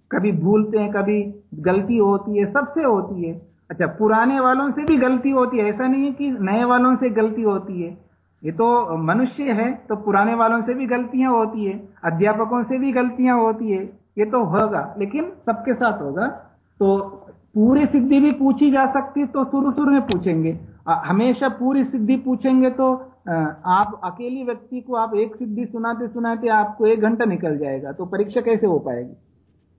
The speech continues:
वो तो स्टार्टिंग में सब पूछा जाता है और आगे चल करके इत-, अभी मैं जितना पूछ रहा हूँ आगे चल करके इतना भी नहीं पूछूंगा, मैं तो केवल यही पूछूंगा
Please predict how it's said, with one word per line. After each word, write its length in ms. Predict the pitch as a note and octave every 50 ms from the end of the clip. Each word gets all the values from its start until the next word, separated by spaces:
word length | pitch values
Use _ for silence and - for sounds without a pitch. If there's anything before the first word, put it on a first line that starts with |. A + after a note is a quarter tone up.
| _ _ -
वो 100 | A3+ A3+
तो 120 | C4+ C4+ A#3 - - - _ _ _
स्टार्टिंग 560 | _ _ - F3 F3 F3+ F3+ C4 C#4+ D4+ D4+
में 160 | D4+ D#4 C#4+
सब 400 | - - C4+ B3+ A#3 - - - -
पूछा 280 | G#3+ G3+ G3 G3 A3 F#3
जाता 360 | E3 D#3+ D3 C#3+ - F#3 G#3
है 80 | B3 C4
और 140 | C4 B3
आगे 280 | A#3+ G#3 G3 A3 B3 B3+
चल 200 | - B3+ B3 A#3+
करके 340 | A#3+ B3+ B3+ B3+ B3+ - C#4
इत-, 300 | C4+ A3 - - - - _ _ _ _ _ -
अभी 220 | E3+ F3 G3+ B3+
मैं 180 | C4 C4+ C4 G#3+
जितना 300 | A#3 A3 B3+ C4 C4+ B3+
पूछ 300 | B3+ A#3+ A3 G#3 - A#3+
रहा 100 | A#3+ B3+
हूँ 80 | B3
आगे 240 | G#3+ G3+ G#3+ A#3 B3+
चल 180 | A#3 B3+ B3 A#3+
करके 280 | - B3+ B3+ B3 C4
इतना 240 | A#3+ A3 C4 C4+ C#4
भी 140 | C4+ D4 D4+
नहीं 160 | D4 C#4 A3
पूछूंगा, 460 | F#3 G3 E3 D#3+ - E3+ E3 E3 F3
मैं 220 | F3+ G3 G3+ G3+ G3+
तो 80 | G#3+
केवल 340 | G#3+ G#3+ A#3 A3+ A#3+ B3+ B3
यही 280 | A#3 A3+ A3+ G#3+ A3+ B3
पूछूंगा 540 | A3 - G3 F#3 - A3 G#3+ A3 A#3 A#3+